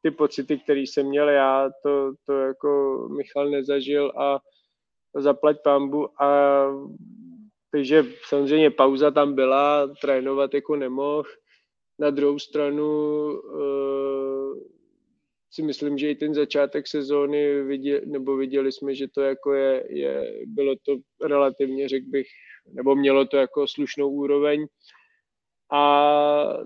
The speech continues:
tam spíš jde o, o to nastavení jako jeho, jak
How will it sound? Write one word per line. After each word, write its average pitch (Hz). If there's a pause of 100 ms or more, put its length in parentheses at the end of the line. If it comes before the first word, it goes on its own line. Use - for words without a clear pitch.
(180)
tam 156
spíš 160
jde 180
o, 147
o 151
to 160
nastavení 151
jako 151 (2500)
jeho, 147
jak 147